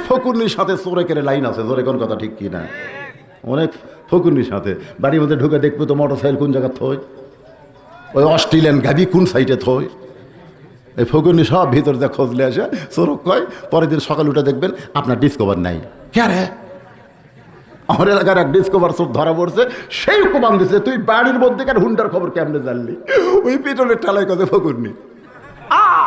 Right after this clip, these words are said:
আজ থেকে আপনারা মনে করেন, "হুজুর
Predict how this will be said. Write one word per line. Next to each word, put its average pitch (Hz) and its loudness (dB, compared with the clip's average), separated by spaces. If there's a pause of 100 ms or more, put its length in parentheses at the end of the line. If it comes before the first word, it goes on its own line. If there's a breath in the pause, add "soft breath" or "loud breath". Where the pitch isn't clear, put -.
(4000)
আজ 160 -2
থেকে 185 4
আপনারা 180 2
মনে 180 4
করেন, 175 4
"হুজুর 170 2